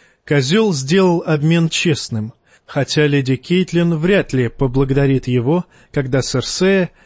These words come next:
вернёт ей дочурок в таком же виде. При этой мысли он скорчил гримасу, предчувствуя, что вину за это повесят опять-таки на него.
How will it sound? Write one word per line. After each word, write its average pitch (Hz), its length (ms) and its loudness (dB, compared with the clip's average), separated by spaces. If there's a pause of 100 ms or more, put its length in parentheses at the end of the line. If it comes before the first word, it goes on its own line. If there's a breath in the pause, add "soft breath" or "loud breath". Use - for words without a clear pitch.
(120 soft breath)
вернёт 147 520 2
ей 170 220 2
дочурок 143 680 0
в - 40 -20
таком 151 460 0
же 143 160 0
виде. 127 460 -2 (920 soft breath)
При 135 160 2
этой 127 260 0
мысли 151 520 0
он 131 140 -2
скорчил 151 560 -2
гримасу, 135 640 -2 (440 soft breath)
предчувствуя, 175 800 0 (240 soft breath)
что - 240 -4
вину 147 300 2
за 170 120 2
это 160 240 2
повесят 147 560 0 (240 loud breath)
опять-таки - 840 -2
на 151 120 2
него. 113 380 -2